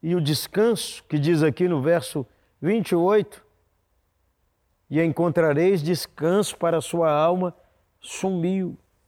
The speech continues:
E aí então a seta inflamada do diabo vem em direção a nós. E o que que aconteceu com esse cristão tão lindo? Essa mulher de Deus, essa moça tão fervorosa,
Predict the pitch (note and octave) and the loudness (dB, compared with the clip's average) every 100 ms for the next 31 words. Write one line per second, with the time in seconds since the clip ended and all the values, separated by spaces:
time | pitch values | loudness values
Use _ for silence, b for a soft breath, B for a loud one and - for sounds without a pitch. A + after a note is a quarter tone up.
0 | _ _ _ _ _ _ _ - G3 A3 | _ _ _ _ _ _ _ 0 2 4
1 | A3 A3+ A3+ F#3+ - - - B3 B3+ - | 2 0 0 0 -2 -4 0 2 2 0
2 | F#3+ - F#3 C#3+ D3+ G3 A#3 F#3 D#3 D3 | -4 -2 -4 -2 -2 0 2 2 0 0
3 | C#3+ C#3 F#3+ E3+ G2+ - _ _ _ _ | 2 2 2 0 -6 -10 _ _ _ _
4 | _ - C#3+ D3 D#3+ G#3+ C4 D#4 C#4+ B3 | _ -8 -6 -6 -4 0 2 4 2 0
5 | E3+ - D#3 G#3 A3+ - - A#3 A#3+ G3+ | -4 -6 -2 2 2 0 -4 -2 0 0
6 | F#3 A#3+ B3+ - b - B3+ F#3+ C#4+ - | 2 2 2 -2 b -2 -2 2 0 2
7 | C4 B3+ A3+ C4 A#3+ B3 C4+ A3 B3+ - | 0 0 2 2 2 2 2 2 0 0
8 | B3 - - C4 C4 C4 C4 A#3+ C4 C#4+ | -2 -4 0 0 2 0 0 0 0 0
9 | C4 G#3 - _ _ b b - B3+ - | 0 -2 -4 _ _ b b 0 2 2
10 | C4 B3+ B3 C#4+ A#3 A#3+ A3+ C#4 D4 C4 | 0 2 4 6 4 4 6 8 8 4
11 | - - - - _ _ b b G3 A#3 | -2 -12 -18 -20 _ _ b b -2 2
12 | C4+ B3+ D4 E4 E4 - C#4 - D4 G3 | 0 4 6 8 6 6 2 4 4 6
13 | C#4 B3+ B3+ C4 D4+ D#4 C#4 A3+ | 6 6 6 6 8 6 6 4